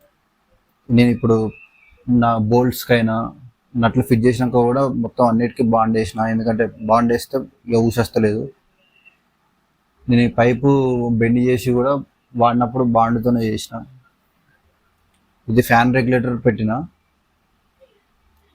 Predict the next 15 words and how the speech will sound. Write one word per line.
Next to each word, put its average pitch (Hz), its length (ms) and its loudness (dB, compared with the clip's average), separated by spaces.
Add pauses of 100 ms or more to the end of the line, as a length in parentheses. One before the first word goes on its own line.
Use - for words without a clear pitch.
(160)
మీరు 120 280 2
వాడాలనుకుంటే 123 720 0
నేను 120 120 0 (240)
ఒకదానికి 113 440 0
ఫ్యాన్ 113 300 0
రెగ్యులేటర్ 117 360 0
పెట్టినా, 117 280 -2
ఇంకొక 117 240 0
దానికి 113 280 -4 (160)
బల్బుకి 113 320 0
సంబంధించింది 120 480 -2
కూడా 123 160 2
రెగ్యులేటర్స్ 110 460 -2
ఉన్నాయి. 107 220 -10 (1700)
ఈ 120 140 4